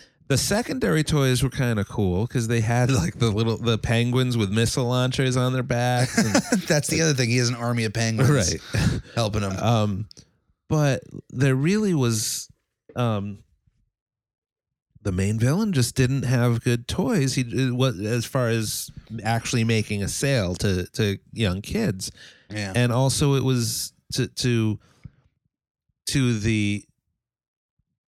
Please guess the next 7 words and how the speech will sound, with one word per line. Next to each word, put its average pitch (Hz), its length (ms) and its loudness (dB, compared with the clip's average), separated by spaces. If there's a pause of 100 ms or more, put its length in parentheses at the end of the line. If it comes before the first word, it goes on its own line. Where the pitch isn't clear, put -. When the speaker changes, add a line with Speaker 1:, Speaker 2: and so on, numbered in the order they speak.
Speaker 1:
truly 170 560 2
younger 113 640 2
side 101 480 0
of 98 240 0
the 107 80 0
market 92 580 -2
that, 92 240 -4